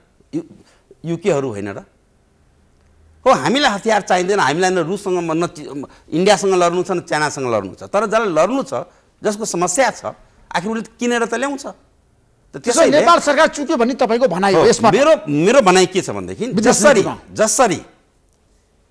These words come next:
Speaker 1: इन्डियाले भूल सुधार, मतलब,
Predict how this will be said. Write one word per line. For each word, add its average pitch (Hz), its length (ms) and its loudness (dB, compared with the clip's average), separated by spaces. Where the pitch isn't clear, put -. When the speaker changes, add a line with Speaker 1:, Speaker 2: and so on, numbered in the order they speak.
Speaker 1:
इन्डियाले 180 500 2
भूल 151 200 -8
सुधार, 127 340 -6
मतलब, 135 280 -10